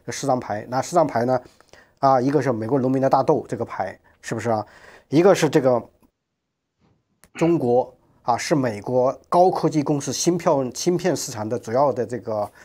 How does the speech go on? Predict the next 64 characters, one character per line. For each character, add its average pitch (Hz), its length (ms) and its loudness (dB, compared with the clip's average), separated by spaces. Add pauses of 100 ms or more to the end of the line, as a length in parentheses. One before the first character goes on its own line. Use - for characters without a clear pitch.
(140)
啊 113 160 -6
买 95 200 -6
家 120 220 0 (140)
啊。 104 260 -2 (560)
第 202 100 4
三 202 240 6
个 196 60 8
呢， 165 100 6
就 143 120 4
是 131 100 4
呢， 127 260 2 (240)
美 117 160 -8
国 143 120 0
的 147 60 2
选 139 220 0
举 104 240 -6 (120)
啊， 107 260 -4
有 135 100 -2
可 110 140 -8
能 120 100 -4
让 127 160 0
这 120 120 -2
个 104 280 -8 (280)
民 135 160 -4
主 147 80 0
党 113 140 0
帮 120 140 2
忙， 117 160 -2
让 127 160 -2
拜 123 160 2
登 131 140 -2
上 90 200 -2
场 80 200 -12 (100)
啊， 104 240 -12
让 117 160 -6
这 113 80 -10
个 107 220 -10
川 143 240 -2
普 131 80 -4
选 - 240 -8
下 117 160 -8
去。 - 260 -16 (380)
那 160 100 6
么 170 80 4
第 170 140 4
四 - 240 4
个 156 100 4
就 127 140 0
是 123 60 -2
像 135 180 2
沃 156 160 6
尔 147 60 2
玛 92 280 -2
呀， 110 220 -10 (540)
这 - 100 -10
个 131 100 -6
Target 135 520 -4
这 135 120 -6
样 117 160 -4
一 113 80 -6
些 110 240 -12
这 107 120 -14
个 107 380 -14
商-， 151 340 -2